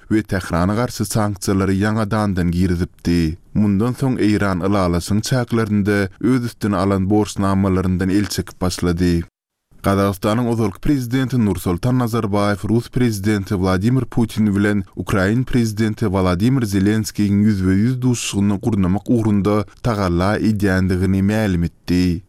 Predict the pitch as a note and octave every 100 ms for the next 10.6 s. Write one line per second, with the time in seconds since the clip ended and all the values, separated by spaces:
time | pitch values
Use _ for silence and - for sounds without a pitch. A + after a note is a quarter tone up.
0 | - - G#2+ G2 G2+ F#2+ G2 F2 - G#2+
1 | F#2+ F#2 F#2+ C3 C#3 B2+ A2+ G#2+ G#2+ -
2 | G2 F2+ A#2+ A2+ B2+ B2 A#2 B2+ G2+ A#2
3 | G2+ F#2+ F#2+ F#2 A2 B2+ - - G#2 G2+
4 | G2+ G2 F#2 - - G#2+ G2+ A2+ - G2
5 | F2 - F#2+ G#2 A#2+ B2+ A2+ - G#2 G2+
6 | G2+ G#2 G2+ F2+ G2 F#2 F2+ F#2+ F#2+ F2+
7 | G2+ G2+ G2+ F2+ F#2 G2 F#2 G2 G2+ F#2
8 | - - A#2+ G#2+ - G#2+ A#2 F#2 F#2 B2
9 | C3 A#2+ G#2+ G#2 G2 G#2+ F#2+ F2+ G#2 G#2
10 | A2+ A2 G#2 G#2 G2 F#2